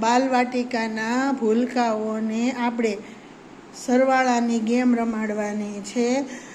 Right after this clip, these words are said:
બે બાળકોને આપણે ઊભા કરશું અને તે જવાબ લખશે. ચાલો, તો તમે બધા તૈયાર છો? તો સરસ મજાનું ગુલાબ કરી દ્યો.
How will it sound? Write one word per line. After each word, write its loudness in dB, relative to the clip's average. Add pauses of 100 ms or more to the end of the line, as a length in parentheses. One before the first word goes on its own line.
(240)
બે 4
બાળકોને 0
આપણે -2
ઊભા 2
કરશું 0
અને -2
તે 2 (500)
જવાબ 6
લખશે. 0 (320)
ચાલો, 4
તો 0
તમે 4
બધા 4 (280)
તૈયાર 4
છો? 0 (1500)
તો -4
સરસ 2
મજાનું 4
ગુલાબ 2 (100)
કરી -2
દ્યો. -4